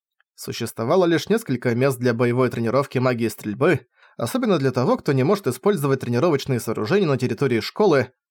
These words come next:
вроде Тацуи. На территории школы о туманном рассеивании не могло быть и речи. Было бы идеально, найди он зону для практической стрельбы в окрестностях,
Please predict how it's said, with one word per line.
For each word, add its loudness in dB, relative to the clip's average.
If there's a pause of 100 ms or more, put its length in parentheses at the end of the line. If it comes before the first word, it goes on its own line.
(100)
вроде 0
Тацуи. -4 (580)
На -4
территории 0
школы 0
о 0
туманном 0
рассеивании 2
не 4
могло 2
быть 2
и 4
речи. -2 (580)
Было 0
бы -4
идеально, 2
найди 0
он 2
зону 0
для -2
практической -4
стрельбы -2
в -2
окрестностях, -2